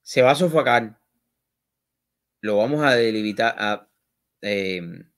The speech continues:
o sea, a poner cada vez más mal mentalmente, psicológicamente a los comunistas asesinos.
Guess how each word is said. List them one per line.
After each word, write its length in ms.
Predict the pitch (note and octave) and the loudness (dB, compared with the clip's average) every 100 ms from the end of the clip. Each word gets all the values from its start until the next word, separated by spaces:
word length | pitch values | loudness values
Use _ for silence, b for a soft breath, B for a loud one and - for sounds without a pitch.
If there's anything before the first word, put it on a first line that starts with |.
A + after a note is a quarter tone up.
| _ _ _ _ _ | _ _ _ _ _
o 80 | - | -10
sea, 220 | - A#2+ | 0 0
a 260 | - - G#2+ | 0 -6 -6
poner 300 | A2+ B2+ C3+ | -2 -2 0
cada 300 | C#3 C3 B2+ | 2 4 2
vez 80 | B2 | 2
más 460 | B2+ C3+ - - _ _ - | -2 -4 -6 -16 _ _ -10
mal 600 | G#2+ A2 B2 A#2 G2 _ _ _ _ - | -6 -4 -2 -4 -8 _ _ _ _ -8
mentalmente, 920 | G2+ G#2 G2+ B2 A#2+ B2 C3 A2+ G#2 | -6 -6 -2 0 0 0 -2 -4 -8
psicológicamente 760 | G#2+ G#2 A#2+ B2+ A#2 C3 C#3+ | -6 -2 0 0 0 -2 -2
a 40 | B2 | -2
los 100 | G#2+ | -2
comunistas 460 | G2+ G#2 A2+ A#2+ | -6 -6 -4 -4
asesinos. 360 | G#2 G#2 B2+ | -4 -8 -10